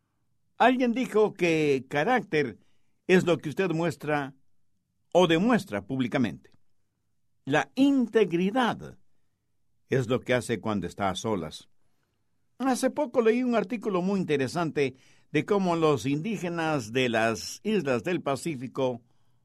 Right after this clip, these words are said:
cazan monos. Preparan un coco haciéndole un pequeño hueco en la parte superior.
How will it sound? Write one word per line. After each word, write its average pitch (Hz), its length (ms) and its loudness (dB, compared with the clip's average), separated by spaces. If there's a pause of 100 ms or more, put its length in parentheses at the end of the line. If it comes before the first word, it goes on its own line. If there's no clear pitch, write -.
(540)
cazan 117 460 0
monos. 127 580 -2 (1000)
Preparan 220 460 2
un 165 100 2
coco 190 320 0
haciéndole 151 460 -2
un 135 100 -2
pequeño 170 520 -4
hueco 151 440 -2
en 120 80 0
la 92 160 -4
parte 135 320 -4
superior. 92 560 -8